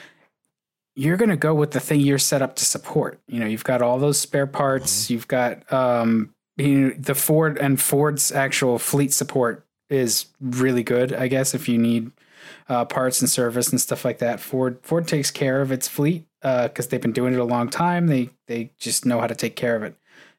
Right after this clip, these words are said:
Speaker 1: Um, and that was one of the things, uh, in talking with a, a Mass State officer was,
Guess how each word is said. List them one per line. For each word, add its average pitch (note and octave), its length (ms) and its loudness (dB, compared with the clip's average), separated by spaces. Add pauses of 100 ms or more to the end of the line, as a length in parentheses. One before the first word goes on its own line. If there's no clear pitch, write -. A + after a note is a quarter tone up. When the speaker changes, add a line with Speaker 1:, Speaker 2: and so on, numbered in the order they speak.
(120)
Speaker 1:
Um, A#2+ 460 0
and B2+ 180 2
that C3+ 100 -2
was C3 160 0
one C3+ 100 2
of B2 100 -2
the A#2 60 -10
things, B2+ 460 0
uh, A2+ 400 0 (580)
in C#3 160 2
talking C#3 360 0
with B2+ 120 2
a, A#2 300 2
a - 20 2
Mass A#2 520 0
State - 420 -6 (140)
officer B2+ 460 -2
was, A2 240 -4